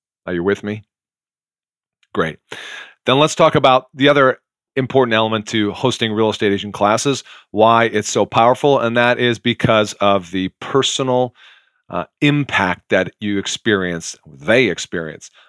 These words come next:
of in-person versus online. You know, you think about the elements that go into building trust, building rapport. Um, think about the, the significant other that you have in your life, your spouse, your boyfriend, girlfriend, whatever it is,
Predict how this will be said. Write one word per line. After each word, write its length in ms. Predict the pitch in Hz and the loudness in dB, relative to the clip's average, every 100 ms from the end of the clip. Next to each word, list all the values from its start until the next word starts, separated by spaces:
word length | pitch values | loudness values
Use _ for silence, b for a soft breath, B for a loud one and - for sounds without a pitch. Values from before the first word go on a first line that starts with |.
| b | b
of 140 | 90 85 - | -14 -12 -6
in-person 720 | 113 107 - 92 - 62 - _ _ _ _ _ _ | -4 -4 -4 -4 -4 -10 -14 _ _ _ _ _ _
versus 400 | 85 90 - 85 | -6 -6 -6 -8
online. 600 | 82 78 73 73 62 - _ _ _ _ _ _ _ _ | -6 -8 -8 -10 -12 -16 _ _ _ _ _ _ _ _
You 100 | 110 | -8
know, 60 | 101 | -6
you 100 | 113 | -6
think 240 | - 151 | -4 0
about 320 | 147 123 117 - | 2 2 2 0
the 200 | 107 101 | -2 0
elements 400 | 104 110 101 - | 2 0 -2 -4
that 180 | 92 | -4
go 260 | - 101 98 | 0 0 0
into 800 | 98 92 - 95 90 85 78 82 - | -2 -6 -8 -6 -4 -6 -8 -14 -4
building 480 | 104 95 92 85 - | -2 0 -4 -8 -8
trust, 720 | - 101 87 76 - - - _ _ _ | -6 -4 -2 -4 -8 -16 -20 _ _ _
building 280 | 98 90 90 | -4 -4 -6
rapport. 800 | 82 - - 90 80 62 - - _ _ _ _ _ - | -10 -12 -12 -10 -10 -10 -14 -20 _ _ _ _ _ -6
Um, 300 | 85 85 - | -4 -4 -8
think 260 | - 147 | -4 -2
about 280 | 135 123 - | 2 2 0
the, 300 | 110 98 95 - _ _ _ _ _ _ _ _ _ | -4 -4 -6 -10 _ _ _ _ _ _ _ _ _
the 600 | - 62 65 104 110 104 | -20 -20 -18 -8 -6 -4
significant 500 | 95 127 123 117 110 | -4 -4 -2 0 0
other 300 | 104 95 87 | 2 0 -2
that 180 | 90 98 | -2 -4
you 100 | 101 | -2
have 300 | 95 92 90 | 0 0 0
in 80 | 92 | -4
your 160 | 90 87 | -4 -2
life, 360 | 85 78 - | -4 -4 -10
your 120 | 78 | -6
spouse, 680 | - - 98 95 92 - - | -4 0 2 4 2 0 -6
your 100 | 76 | -6
boyfriend, 400 | 76 98 98 90 | -4 -4 -4 -6
girlfriend, 600 | 95 95 92 92 90 90 82 | -4 -2 -2 -4 -4 -4 -6
whatever 420 | 90 90 87 90 | -2 -2 -2 -2
it 20 | |
is, 480 | 90 87 - - | -2 -2 -4 -8